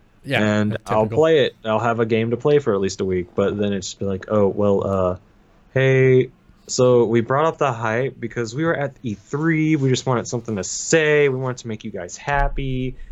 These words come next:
Speaker 2: but now that E three is over, and we just gotta, like, kinda piss in your Cheerios and let you know the game's been pushed back
Speaker 1: <laughs>
Speaker 2: five months. All right, love you, bye." Ah.
Speaker 1: Bye. Okay, so, uh, I think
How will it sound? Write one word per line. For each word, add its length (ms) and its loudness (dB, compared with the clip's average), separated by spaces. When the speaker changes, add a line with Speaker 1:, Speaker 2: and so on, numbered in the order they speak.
Speaker 2:
but 520 -2
now 200 -4
that 120 0
E 120 -4
three 220 -8
is 100 -4
over, 480 0
and 440 -4
we 100 -4
just 120 -8
gotta, 160 0
like, 240 0
kinda 160 -4
piss 300 -8
in 40 -6
your 80 -6
Cheerios 440 0
and 100 -6
let 100 -10
you 100 -10
know 180 -4
the 140 -2
game's 240 2
been 100 -4
pushed 160 -6
back 160 -4
Speaker 1:
<laughs> 80 -2
Speaker 2:
five 140 -2
months. 160 -6
All 80 0
right, 180 0
love 140 0
you, 40 0
bye." 300 0
Ah. 600 -4
Speaker 1:
Bye. 580 -12
Okay, 360 -6
so, 460 -2
uh, 360 0
I 140 0
think 500 -8